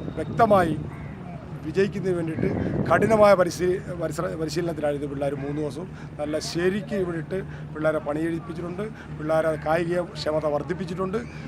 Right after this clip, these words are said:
ഇതുമായിട്ടാണ് നമ്മൾ അടുത്ത കളിയിലേക്ക് കൂടെ നമുക്ക് നൂറ് ശതമാനവും വള്ളംകളി ഞാൻ ക-, ഏ-, ഏത് ഈ കഴിഞ്ഞ ഇൻ്റർവ്യൂവിൽ ഞാൻ പറഞ്ഞിട്ടുണ്ട്,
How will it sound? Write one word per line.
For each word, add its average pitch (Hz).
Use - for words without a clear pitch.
ഇതുമായിട്ടാണ് 156
നമ്മൾ 143
അടുത്ത 147
കളിയിലേക്ക് 147
കൂടെ 147
നമുക്ക് 147
നൂറ് 240
ശതമാനവും 185
വള്ളംകളി 165
ഞാൻ 175
ക-, 185
ഏ-, 190
ഏത് 196
ഈ 190
കഴിഞ്ഞ 185
ഇൻ്റർവ്യൂവിൽ 185
ഞാൻ 180
പറഞ്ഞിട്ടുണ്ട്, 151